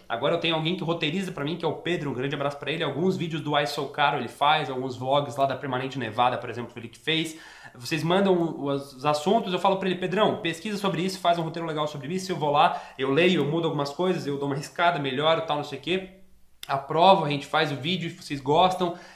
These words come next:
Eu tenho um editor que edita os deck techs, os unboxings. Os unboxings não, não tem muito o que editar de unboxing, né? Os deck techs, os gameplays, vocês viram que tem um monte de zoeira aí, que se vocês estão achando animal e sempre edit-, e, e sempre, é, parabenizando ele, que é o meu irmão, o Eduardo, né? Um abraço pro Dudu aí também, que ajuda pra caralho, tamo junto muito.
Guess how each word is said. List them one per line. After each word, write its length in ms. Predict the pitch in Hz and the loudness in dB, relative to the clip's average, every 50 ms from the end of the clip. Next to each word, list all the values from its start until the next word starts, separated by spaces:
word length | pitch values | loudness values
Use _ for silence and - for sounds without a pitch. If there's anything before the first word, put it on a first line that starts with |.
| - - | -10 -4
Eu 100 | 143 143 | 0 4
tenho 140 | 170 180 | 6 6
um 20 | 180 | 6
editor 380 | 170 - - - 180 196 196 | 4 2 2 2 4 4 4
que 100 | 196 - | 4 0
edita 260 | 151 131 151 165 - 156 | -2 -4 -4 -6 -6 -6
os 60 | 135 | -2
deck 260 | 131 143 139 - - | -2 -2 -2 -2 -2
techs, 360 | - 160 170 170 170 - 135 | 0 0 0 0 0 -4 -12
os 160 | 131 127 120 | -10 -8 -6
unboxings. 680 | 131 127 123 120 131 143 151 151 - - 131 120 - - | -4 -4 -2 2 2 2 2 2 0 -4 -10 -10 -10 -10
Os 100 | 127 - | -8 -4
unboxings 380 | 165 185 196 190 - - 147 | -2 0 0 0 -2 -6 -8
não, 160 | 117 98 98 - - - - - - | -6 -8 -8 -10 -14 -20 -20 -16 -10
não 160 | 131 139 156 | -8 -6 -4
tem 120 | 151 151 | -2 -2
muito 160 | 151 139 - | -2 -2 -4
o 20 | - | -6
que 60 | 123 | -6
editar 220 | 117 120 117 101 | -8 -6 -8 -10
de 80 | 101 117 | -8 -8
unboxing, 340 | 117 101 87 - - - 117 | -8 -8 -8 -10 -8 -8 -6
né? 100 | 120 127 | -4 -4
Os 140 | 127 123 123 | -2 -2 -2
deck 180 | 143 139 - | -2 0 4
techs, 220 | - 190 165 147 143 | 4 4 4 4 2
os 60 | 135 | -2
gameplays, 400 | 135 151 147 139 - 160 170 165 | 0 0 0 0 0 0 0 0
vocês 160 | - 170 151 | 0 -2 -2
viram 120 | 143 180 180 | -2 -2 -2
que 60 | - | -2
tem 80 | 180 170 | -2 0
um 60 | 170 | 2
monte 160 | 170 196 196 | 2 2 2
de 80 | 160 151 | 2 0
zoeira 400 | 170 156 147 160 180 180 156 135 | 0 2 4 4 4 4 4 4
aí, 300 | 135 151 175 185 185 185 | 2 2 2 2 2 0
que 80 | - | -2
se 140 | - - 147 | -8 -10 -8
vocês 200 | - - 160 156 | -6 -6 -6 -4
estão 340 | 160 - 170 170 170 170 170 | -2 -2 0 2 2 4 4
achando 280 | 160 160 - 175 175 | 2 2 2 0 0
animal 360 | 165 151 123 123 139 151 165 160 | 0 0 2 4 6 6 6 4
e 60 | 147 | 2
sempre 300 | - 170 165 165 175 165 | -2 -4 -4 -2 -2 -4
edit-, 200 | 151 156 151 - | -4 -4 -6 -8
e, 360 | 143 135 135 135 131 131 - - - - - | -6 -6 -4 -4 -6 -8 -10 -16 -16 -12 -12
e 60 | 131 | -6
sempre, 500 | - 156 156 151 156 156 147 127 - - - _ - | -2 -2 -2 0 0 0 0 0 -2 -8 -16 _ -8
é, 260 | 123 120 120 113 107 | -4 -2 -2 -2 -2
parabenizando 640 | - - 151 156 151 160 160 143 127 160 180 180 147 | 0 2 2 2 2 2 0 0 0 2 2 2 2
ele, 120 | 160 175 185 | 0 -2 -2
que 100 | 180 151 | -2 -2
é 20 | |
o 40 | 143 | -2
meu 100 | 139 143 | 0 0
irmão, 380 | 143 135 131 143 175 185 170 147 | -2 -2 0 0 2 2 0 0
o 60 | 135 | -2
Eduardo, 460 | 127 123 127 127 135 156 165 143 127 | -4 -2 2 4 4 4 4 2 0
né? 80 | 127 131 | -2 -2
Um 60 | 127 | -2
abraço 300 | 120 120 127 139 135 - | 0 2 2 2 2 2
pro 100 | - - | -2 -14
Dudu 160 | - - 135 | -12 -8 -8
aí 80 | 131 131 | -8 -6
também, 240 | - 120 127 143 | -6 -4 -4 -4
que 80 | 139 151 | -2 -2
ajuda 180 | 139 139 143 156 | -4 -4 -4 -6
pra 200 | - - - - | -6 -6 -6 -6
caralho, 580 | - - 160 131 120 120 123 139 151 147 143 | -2 0 2 2 2 2 2 2 2 2 -2
tamo 240 | - 151 151 147 127 | -4 -6 -6 -4 -4
junto 240 | 123 139 143 139 135 | -4 -4 -6 -6 -6
muito. 420 | 123 127 139 175 170 - - 175 | -6 -4 -4 -4 -4 -4 -6 -8